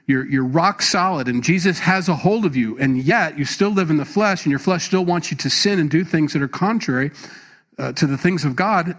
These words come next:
And, and I don't wanna just save you, I wanna save you from all of it, not just from hell, but also from a life live, uh, of sin lived, you see. I want both of those things. So put those things to death.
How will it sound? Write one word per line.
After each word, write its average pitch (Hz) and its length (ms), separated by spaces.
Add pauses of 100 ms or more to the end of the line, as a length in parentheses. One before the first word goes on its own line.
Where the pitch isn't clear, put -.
And, 135 180
and 151 220
I - 140
don't 226 160
wanna 208 160
just 165 340 (140)
save 233 260
you, 151 160
I 165 40
wanna 165 260
save 240 500
you 110 240 (960)
from 143 160
all 240 220
of 151 80
it, 120 140
not 190 140
just 196 180
from 139 160
hell, 233 400
but 156 120
also 170 280
from 156 180
a 147 60
life 170 480
live, 151 320
uh, 147 500
of 143 160 (540)
sin 233 400
lived, 175 440 (680)
you 127 80
see. 120 260 (420)
I 139 40
want 165 180
both 262 260
of 226 100
those 151 220
things. - 480 (1300)
So 165 100
put 175 200
those 165 180
things 156 200
to 147 60
death. 156 460